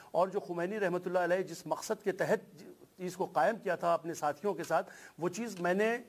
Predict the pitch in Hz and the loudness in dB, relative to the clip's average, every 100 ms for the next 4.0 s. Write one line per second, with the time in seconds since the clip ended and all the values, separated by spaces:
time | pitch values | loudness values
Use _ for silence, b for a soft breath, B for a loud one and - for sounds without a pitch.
0 | - _ 165 165 202 - 208 220 208 B | -18 _ 0 2 -2 -4 -2 -2 -4 B
1 | B B 147 147 160 180 220 202 165 156 | B B 0 2 2 0 -2 0 2 0
2 | 185 208 202 156 170 202 220 190 196 175 | 2 0 0 2 2 0 -2 -4 -2 -2
3 | 156 160 226 165 226 196 165 147 147 | -2 -2 -4 -4 -4 -2 0 0 0